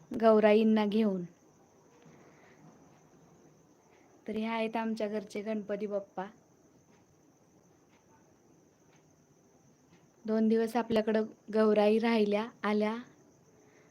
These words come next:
जेवण केलं आणि आज आता विसर्जन करणार आहोत आपण. तर बघा,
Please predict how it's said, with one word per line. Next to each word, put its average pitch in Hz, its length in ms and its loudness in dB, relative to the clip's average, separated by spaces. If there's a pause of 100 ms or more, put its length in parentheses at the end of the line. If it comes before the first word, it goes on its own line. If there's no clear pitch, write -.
(1080)
जेवण 214 440 6
केलं 208 320 0 (420)
आणि 202 180 -2
आज 220 200 2
आता 226 240 -2 (1400)
विसर्जन 226 560 4
करणार 214 340 2
आहोत 214 280 -4
आपण. 202 280 -8 (4000)
तर 220 100 -2
बघा, 208 300 -2